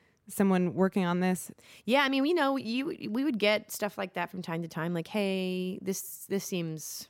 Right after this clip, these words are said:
Speaker 2: fine. You know, this isn't offensively bad. Like,
Speaker 1: <laughs>
Speaker 2: you know, throw that, you know,
Speaker 1: Wait,
Speaker 2: why
Speaker 1: you weren't
Speaker 2: not?"
Speaker 1: like, "Holy shit, this
Speaker 2: I had
Speaker 1: is,"
Speaker 2: no idea.
Speaker 1: to
Speaker 2: No
Speaker 1: be
Speaker 2: clue.
Speaker 1: on a, an
Speaker 2: I
Speaker 1: A M C show, have a song. No, that didn't,
Speaker 2: Dude,
Speaker 1: like,
Speaker 2: I wasn't, it wasn't even on the radar. I was like, "Yeah, sure, okay."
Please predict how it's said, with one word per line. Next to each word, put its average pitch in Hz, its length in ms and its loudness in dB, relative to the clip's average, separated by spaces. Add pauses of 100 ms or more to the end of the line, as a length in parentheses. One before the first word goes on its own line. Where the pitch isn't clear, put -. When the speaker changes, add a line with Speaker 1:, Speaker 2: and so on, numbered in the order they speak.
(140)
Speaker 2:
fine. 147 480 -2 (420)
You 170 100 0
know, 160 200 2
this 180 160 -4
isn't 151 180 -4
offensively 143 560 -6
bad. 160 400 0
Like, 170 160 -4 (100)
Speaker 1:
<laughs> - 100 -12
Speaker 2:
you 208 280 2
know, 196 460 -2
throw 233 160 -4
that, 240 260 -4
you 277 160 -4
know, 269 60 2
Speaker 1:
Wait, 285 100 6
Speaker 2:
why 214 60 4
Speaker 1:
you 285 120 6
weren't 320 200 6
Speaker 2:
not?" 269 60 8
Speaker 1:
like, 247 140 6
"Holy 247 220 6
shit, - 300 2 (220)
this 220 140 4
Speaker 2:
I 240 40 4
had 339 160 6
Speaker 1:
is," 208 100 8
Speaker 2:
no 190 280 6
idea. 143 380 0 (300)
Speaker 1:
to 220 80 8
Speaker 2:
No 220 80 6
Speaker 1:
be 285 120 6
Speaker 2:
clue. 277 80 6
Speaker 1:
on 269 120 6
a, 240 200 4
an 220 80 6
Speaker 2:
I 233 120 8
Speaker 1:
A 240 120 8
M 233 100 6
C 233 200 4
show, 240 360 4 (280)
have 214 220 4
a 208 60 2
song. - 240 0
No, 160 200 4
that 175 160 0
didn't, 190 140 6
Speaker 2:
Dude, 190 100 6
Speaker 1:
like, 175 100 6
Speaker 2:
I 175 120 6
wasn't, 170 280 2
it 175 80 4
wasn't 180 300 4
even 165 160 2
on 151 100 2
the 151 80 0
radar. 139 420 0
I 160 140 4
was 160 220 2
like, 143 260 2
"Yeah, 415 100 4
sure, 370 180 2
okay." 277 260 -4